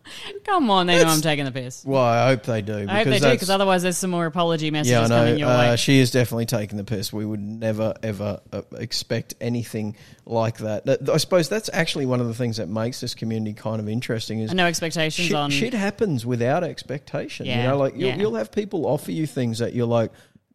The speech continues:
Speaker 2: "Uh, I, I really don't expect that." And they're like, "Yeah, I know you don't. We just, we're, we're friends, right? So,
Speaker 1: Mm-hmm.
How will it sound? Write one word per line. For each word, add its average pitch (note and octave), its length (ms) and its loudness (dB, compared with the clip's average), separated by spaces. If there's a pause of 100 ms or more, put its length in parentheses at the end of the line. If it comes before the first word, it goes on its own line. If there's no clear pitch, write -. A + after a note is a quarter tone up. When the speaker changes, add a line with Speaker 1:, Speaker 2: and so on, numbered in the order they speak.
(160)
Speaker 2:
"Uh, A#2+ 720 8 (100)
I, D3+ 400 0
I D#3+ 240 4
really D#3 340 2
don't B2+ 200 2
expect F#3+ 380 -4
that." B2 100 0
And A#2+ 100 -2
they're A#2+ 80 2
like, A#2+ 200 2 (160)
"Yeah, D#3+ 280 -2
I C#3 80 2
know E3 100 0
you C#3+ 360 -4
don't. G2+ 400 -4
We A2+ 140 -12
just, B2 260 -10 (340)
we're, B2 200 -10
we're B2+ 120 -4
friends, D#3+ 400 -6
right? - 240 -10
So, F#3+ 160 -6
Speaker 1:
Mm-hmm. E3+ 280 -2